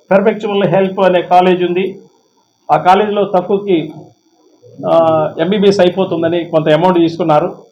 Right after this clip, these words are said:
తీసుకున్న తర్వాత ఆ అమౌంట్ని కట్టలే-, కట్టకుండా మళ్ళా వీసా కానీ కొంత, అదేవిధంగా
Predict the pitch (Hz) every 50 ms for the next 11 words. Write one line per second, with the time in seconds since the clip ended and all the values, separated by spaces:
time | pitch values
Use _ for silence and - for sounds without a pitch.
0 | _ _ _ _ _ _ _ _ _ _ _ 214 220 214 - - 233 220 220 220
1 | 214 208 214 208 208 220 214 196 185 180 175 175 180 180 196 214 226 208 220 202
2 | 190 170 180 180 180 220 220 214 208 - 175 - 190 190 190 190 196 - 214 208
3 | 202 208 202 180 170 - - - - _ _ _ _ _ _ _ - 170 202 214
4 | 214 180 160 185 214 202 208 214 202 202 202 190 185 190 185 175 156 185 180 185
5 | 180 - - - - _ _ _ _ _ _ _ _ - 156 170 202 208 202 196
6 | 180 190 196 196 196 196